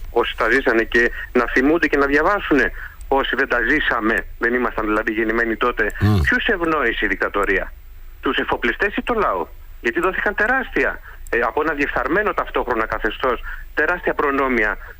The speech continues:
Speaker 1: στο ελληνικό κεφάλαιο εκείνη την περίοδο και έλυσε και ζητήματα του αστικού πολιτικού συστήματος σε σχέση με το παλάτι και άρα ήταν μια αντικειμενική ανάγκη.
Speaker 2: Ναι.
Speaker 1: Έφυγε η δικτατορία. Και με τη συμβολή από τα κάτω και οργανωμένα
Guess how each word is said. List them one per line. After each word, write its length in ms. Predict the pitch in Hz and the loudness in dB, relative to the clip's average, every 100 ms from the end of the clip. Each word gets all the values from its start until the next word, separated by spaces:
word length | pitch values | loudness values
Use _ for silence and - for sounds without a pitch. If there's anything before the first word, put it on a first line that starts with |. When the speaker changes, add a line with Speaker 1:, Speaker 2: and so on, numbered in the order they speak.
| - | -4
Speaker 1:
στο 200 | 131 123 | 0 2
ελληνικό 360 | 120 117 110 | 2 0 0
κεφάλαιο 380 | 123 110 123 110 | -2 -2 -2 -2
εκείνη 180 | 107 120 | 0 0
την 140 | 113 127 | 0 0
περίοδο 500 | 185 240 247 247 247 - - | 0 2 2 0 -2 -10 -8
και 120 | - | 0
έλυσε 300 | 233 226 160 | 0 2 0
και 140 | 147 131 | 0 0
ζητήματα 360 | 127 - 117 107 | 0 0 0 0
του 120 | 117 | -2
αστικού 320 | 101 110 127 | -2 -4 -4
πολιτικού 440 | 120 110 104 - 117 | -2 -2 -2 -4 -2
συστήματος 520 | - - 196 180 120 | -2 -2 0 0 -2
σε 60 | 113 | -2
σχέση 280 | - 143 | -2 0
με 80 | 123 | 0
το 120 | 104 | 0
παλάτι 420 | - 92 135 175 170 | -2 0 0 -2 -2
και 100 | 170 | 0
άρα 100 | 196 | 0
ήταν 160 | 202 | 0
μια 160 | 202 208 | 0 0
αντικειμενική 500 | 185 175 180 190 202 | -2 -2 -2 0 0
ανάγκη. 400 | 202 180 - - - - - - | 0 -2 -4 -12 -16 -20 -18 -4
Speaker 2:
Ναι. 100 | 131 | 2
Speaker 1:
Έφυγε 260 | 120 - 131 | 2 2 0
η 40 | |
δικτατορία. 680 | 110 - 104 104 107 92 - - - - - - | -4 -2 -2 0 2 0 -4 -12 -18 -16 -14 -4
Και 100 | 202 | 0
με 100 | 190 | 0
τη 120 | 175 | 0
συμβολή 380 | 143 147 131 139 | -2 0 0 0
από 120 | 139 | 0
τα 100 | - | -2
κάτω 340 | 123 117 131 131 | -2 -2 -2 -2
και 140 | - | 0
οργανωμένα 680 | 139 139 143 139 113 127 131 | 0 0 0 0 2 2 0